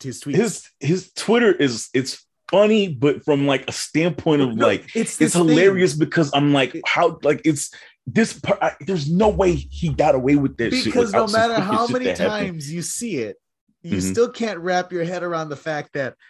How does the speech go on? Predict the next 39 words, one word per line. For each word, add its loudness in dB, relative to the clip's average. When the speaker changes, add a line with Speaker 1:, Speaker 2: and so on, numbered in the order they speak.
Speaker 1:
this -4
mo-, -8
okay, -6
okay, -8
this -6
is -12
the -4
moment -4
where -6
I -2
realized -6
we -6
were -8
in -10
the -10
Matrix, -12
and -8
it, -8
Speaker 2:
Mm-hmm. -10
Speaker 1:
like, -8
legit, -4
there's -6
no -4
going -4
back, -4
is -14
when -12
O -4
J -8
is -10
tweeting -8
out -8
to, -8
I -12
forget -10
who -8
was -4
in -12
trouble. -10